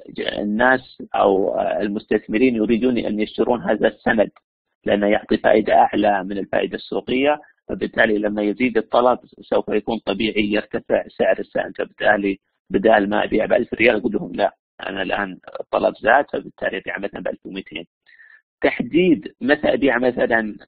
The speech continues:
ب-، يعني بدقة بألف ومتين ولا أبيع مثلًا بألف ومية في حالة العلاوة أو في حالة الإصدار، هل أبيع بتسعمية ولا أبيع بثمانمية؟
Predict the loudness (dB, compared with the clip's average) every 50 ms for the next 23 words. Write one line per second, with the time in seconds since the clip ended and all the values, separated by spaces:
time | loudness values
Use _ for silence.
0 | _ _ _ -10 -4 -2 -2 0 0 0 -2 -2 -2 -4 -4 -4 0 0 2 0
1 | 2 0 -4 -4 -2 -2 -4 -4 -4 -4 -4 -4 -4 -4 -4 -2 -2 -2 -2 -4
2 | -4 -4 -4 -2 -2 -2 -2 -2 -2 -2 -4 -4 -4 -4 -4 -4 -6 -6 -6 -6
3 | -6 -4 -2 0 2 2 2 2 0 -4 -10 _ _ _ _ _ _ -20 -10 -8
4 | -6 0 2 4 4 4 2 0 -2 0 2 2 4 4 2 2 2 0 -4 -6
5 | -8 -10 _ _ _ _ _ -6 -2 -2 -2 -2 -2 -6 -4 -2 -2 -2 -2 -4
6 | -6 -10 -12 -12 -8 _ 0 0 0 0 -2 -6 -6 -8 -6 -6 -6 -6 -6 -8
7 | _ -14 -6 -6 -6 -4 -4 -4 -4 -2 0 0 0 2 2 0 -2 -2 -4 -4
8 | -4 -4 _ -6 -4 -4 -4 -2 -2 -2 -2 -2 -4